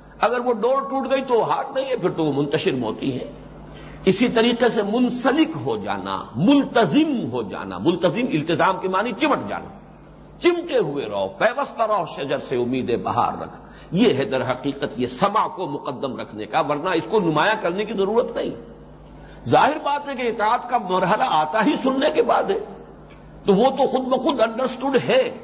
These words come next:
کیا وجہ ہے کہ یہ اصطلاح، اسی لیے میں نے اتنا وقت لگایا کہ یہ بات واضح کر دوں، یہ اصطلاح ہے ایک دین کی۔ اور اس اصطلاح کے حوالے سے بات سمجھیے کہ سمع مقدم اور اس کے بعد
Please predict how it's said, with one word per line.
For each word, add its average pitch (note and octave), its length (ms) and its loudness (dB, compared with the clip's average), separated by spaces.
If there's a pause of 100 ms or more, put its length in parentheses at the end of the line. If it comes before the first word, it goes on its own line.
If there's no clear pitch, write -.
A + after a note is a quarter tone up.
(400)
کیا B3 280 4
وجہ C4 300 0
ہے A3 140 4
کہ G#3 140 0
یہ F#3 160 6
اصطلاح، D3+ 440 2
اسی G#3+ 260 -2
لیے A3 160 0
میں E3+ 160 -2
نے E3 100 2
اتنا D#3 200 0
وقت C#3+ 260 0
لگایا B2 380 2
کہ C3 120 -4
یہ B2 120 2
بات B2+ 200 4 (120)
واضح C3+ 280 -2
کر E3+ 80 0
دوں، B3+ 120 0
یہ B3 160 4
اصطلاح F3 680 2
ہے B2 80 -4
ایک A2+ 240 -8
دین A2+ 200 -12
کی۔ - 200 -16 (560)
اور E3+ 140 4
اس F#3 200 0
اصطلاح E3 460 2 (100)
کے B3+ 80 -2
حوالے F3+ 420 0
سے D#3 80 -4
بات C3+ 280 0
سمجھیے A#2 440 -2 (260)
کہ B2 80 2
سمع G3+ 360 2 (200)
مقدم G3+ 500 0 (160)
اور D#3 180 4
اس D3 200 -6
کے B2+ 80 -2
بعد A2 220 2